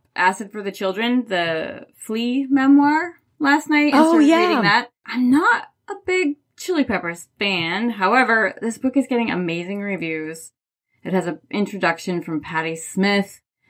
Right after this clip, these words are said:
Speaker 1: and I was like, "I wanna read this." So I started reading it last night, and it's really, really good. Um, so I'm gonna go back and forth between those two. But I am super excited about Kingdom Tide as well. Um, I was at Gibson's Books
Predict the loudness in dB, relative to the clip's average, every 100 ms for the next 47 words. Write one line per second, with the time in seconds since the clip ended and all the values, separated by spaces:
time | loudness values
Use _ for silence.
0 | _ -8 -8 -6 -8 -2 -2 0 -2 -4
1 | -6 -4 -2 0 -2 -2 -2 0 -2 0
2 | -2 -2 -4 -6 -6 -6 -4 -4 -8 -6
3 | -4 -4 -8 _ _ _ -6 0 0 0
4 | -4 -4 -4 -4 -4 -2 -2 -4 -8 -6
5 | -8 -10 -10 -4 -2 -2 -6 -10 -14 _
6 | _ 0 2 0 -2 -4 -4 -4 -4 -2
7 | -2 -2 0 2 0 0 -2 -2 -6 -4
8 | -2 -4 -8 -6 -2 -2 -2 -2 -4 0
9 | -2 0 -2 -4